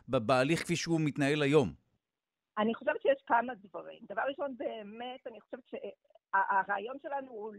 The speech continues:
Speaker 2: לא לבוא דווקא עם, אה, טכנולוגיה סקסית, אלא להנגיש את מה שקיים. ואני חושבת שמה שקורה היום זה שבאמת יש המון היצע, אבל לא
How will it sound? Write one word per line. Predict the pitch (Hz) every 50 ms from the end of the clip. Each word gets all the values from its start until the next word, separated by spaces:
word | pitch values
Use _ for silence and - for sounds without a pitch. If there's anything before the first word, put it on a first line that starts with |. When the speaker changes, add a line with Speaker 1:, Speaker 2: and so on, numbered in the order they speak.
| 208 214 220
Speaker 2:
לא | 226 262 294
לבוא | 311 302 302 - - -
דווקא | 208 - _ _ 220 214
עם, | 202 196 196
אה, | 196 190 185 - _
טכנולוגיה | 247 - - 226 214 214 226 226 202 226 220 - _
סקסית, | - - - _ _ _ 285 285 -
אלא | 311 226 214 196
להנגיש | 190 180 180 180 185 202 196 277 302 349 - -
את | - _
מה | - 202
שקיים. | - - 226 - - 175 170 170 156 - 147 _ _ _ _ _ _ _ _ _ _
ואני | 196 190 190 196 -
חושבת | 226 208 269 294 - -
שמה | 302 247 233 247
שקורה | - 277 - - 240 220 254 247
היום | 240 262 294 320
זה | 294 277 -
שבאמת | - 214 233 240 247 -
יש | 247 247 - _ -
המון | 214 208 208 220 220 247 233
היצע, | 220 - _ _ - 240 269 330 - _ _ _ _ _ _ _ _ _
אבל | - 190 - - 202 214
לא | 202 214 254